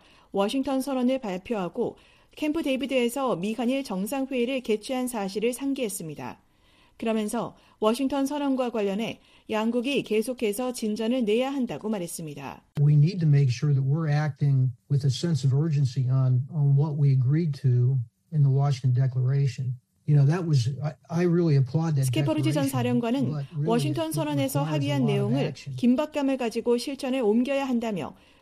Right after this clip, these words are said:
Speaker 1: 그 선언을 높이 평가하지만 실제로 억지 효과를 높이고 효력을 확인하며 동맹의 준비 태세를 강화하기 위해서는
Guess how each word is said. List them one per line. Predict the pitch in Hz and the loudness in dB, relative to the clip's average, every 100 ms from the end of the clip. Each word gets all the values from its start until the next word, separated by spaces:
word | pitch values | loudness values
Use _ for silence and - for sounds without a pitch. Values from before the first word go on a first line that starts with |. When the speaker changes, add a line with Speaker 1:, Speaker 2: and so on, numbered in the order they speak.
| _ | _
Speaker 1:
그 | 247 | 0
선언을 | 240 277 247 269 247 | 0 0 0 0 2
높이 | 220 269 | 0 -2
평가하지만 | 254 285 277 254 208 202 262 180 - _ | -4 -4 -2 -2 -2 -4 -4 -6 -12 _
실제로 | _ - 240 220 220 240 | _ -4 -2 2 2 2
억지 | - 180 - 262 254 | 0 -4 -4 -8 -4
효과를 | 254 247 233 254 | -4 -2 0 0
높이고 | 208 202 202 254 175 - _ - | 0 -2 -4 -2 -4 -8 _ -6
효력을 | 302 311 294 277 | -2 -2 -2 -4
확인하며 | 262 240 214 196 226 - _ _ | -4 -4 -4 -4 -6 -8 _ _
동맹의 | - 226 220 254 233 | 0 2 2 0 -2
준비 | 143 233 254 294 | -2 0 0 0
태세를 | 294 262 269 277 | -4 -2 -2 -2
강화하기 | 208 190 226 226 226 | -6 -4 -2 -4 -4
위해서는 | 190 175 175 175 240 | -2 -2 -4 -4 -6